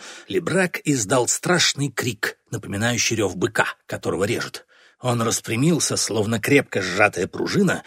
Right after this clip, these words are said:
и выскочил из-за своего куста. А все ланжевернские солдаты, поднятые его порывом, подхваченные его криком,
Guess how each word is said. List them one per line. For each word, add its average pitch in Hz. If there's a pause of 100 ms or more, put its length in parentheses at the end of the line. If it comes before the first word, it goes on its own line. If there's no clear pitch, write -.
(200)
и 180
выскочил 190
из-за 135
своего 113
куста. - (380)
А 135
все -
ланжевернские 143
солдаты, 101
поднятые 117
его 104
порывом, 113 (320)
подхваченные 123
его 92
криком, 160